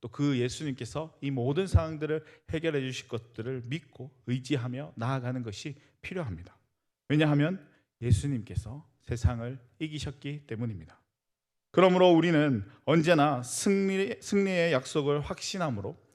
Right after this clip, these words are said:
예수님께, 예수님께서 주신 그 소망을 우리 가운데 품고 살아가야 할 것입니다. 예수님을 향한 소망을 통해 진정한 승리를 우리 삶을 통해서 경험할 수 있기 때문입니다. 이러한 승리를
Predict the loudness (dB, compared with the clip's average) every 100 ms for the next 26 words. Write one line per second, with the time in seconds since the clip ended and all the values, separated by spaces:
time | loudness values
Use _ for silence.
0 | _ -6 -4 -2 -2 -2 -6 -8 -10 _
1 | _ _ _ -12 -4 -4 -4 -6 -8 -8
2 | -8 -8 -8 -16 -6 -6 -4 -6 -6 -6
3 | -6 -10 -12 -8 -6 -4 -6 -8 -10 -14
4 | -18 -18 -18 -20 -20 _ -8 -6 -6 -6
5 | -8 -10 -12 -12 -12 -14 -16 -20 _ _
6 | _ _ _ -14 -2 2 4 6 6 6
7 | 6 6 2 2 2 2 0 0 2 0
8 | -4 -12 _ -10 -6 -4 -6 -6 -10 -10
9 | -10 -8 -6 -8 -10 -18 _ -8 -8 -6
10 | -4 -4 -4 -8 -12 -12 -16 -10 -6 -4
11 | -4 -6 -8 -12 -14 -12 -14 -14 -10 -6
12 | -6 -6 -10 -18 _ _ _ _ _ 4
13 | 6 6 0 0 2 4 0 -2